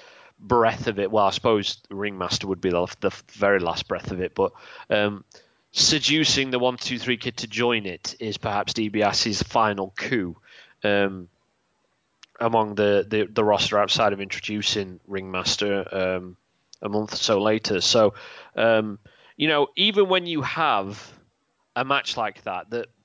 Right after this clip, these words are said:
probably warrants, uh, being mocked a little bit because of how unimpressive it looks on paper, you still, and this is the, something we've banged on about this entire series, it's one reason why we've done it,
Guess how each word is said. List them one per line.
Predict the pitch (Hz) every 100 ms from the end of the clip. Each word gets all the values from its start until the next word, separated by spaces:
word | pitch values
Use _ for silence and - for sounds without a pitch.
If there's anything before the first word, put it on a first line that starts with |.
| _ _
probably | - 160 151
warrants, | 131 180 113 101 - - _ 120
uh, | 120 110 117
being | 123 123 120
mocked | 135 - -
a |
little | 117 131
bit | 113 127 -
because | 123 120
of | 113
how | 117
unimpressive | 113 104 131 117 -
it |
looks | 113 -
on | 110
paper, | 104 120 - - - - -
you | 127 139
still, | - - 160 151 - 85
and | 127 127
this | 135 -
is | 131
the, | - - _ _
something | - 143 127 131
we've | 120 110
banged | 117 117
on | 120
about | 120 117
this | 110 -
entire | 95 104 92
series, | - 143 151 127
it's | 107
one | 117 110
reason | 101 98
why | 95
we've | 92 -
done | 151
it, | 147